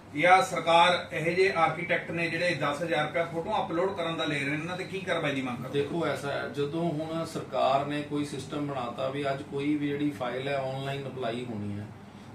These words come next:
Speaker 2: ਤਾਂ ਉਹਦਾ ਪ੍ਰੋਸੀਜਰ ਆਮ ਬੰਦੇ ਨੂੰ ਨਹੀਂ ਪਤਾ ਹੁੰਦਾ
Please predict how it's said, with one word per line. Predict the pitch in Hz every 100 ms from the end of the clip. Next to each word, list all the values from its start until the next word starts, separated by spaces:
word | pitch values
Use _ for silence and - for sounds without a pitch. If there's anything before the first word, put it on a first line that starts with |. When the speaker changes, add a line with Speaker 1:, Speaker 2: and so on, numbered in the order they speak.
| -
Speaker 2:
ਤਾਂ | 156
ਉਹਦਾ | 165 180 208 208
ਪ੍ਰੋਸੀਜਰ | 202 165 - 160 160 180 - 147
ਆਮ | 147 165 151
ਬੰਦੇ | 147 147 151
ਨੂੰ | 156 151
ਨਹੀਂ | 143 185
ਪਤਾ | 165 127
ਹੁੰਦਾ | 123 113 104 104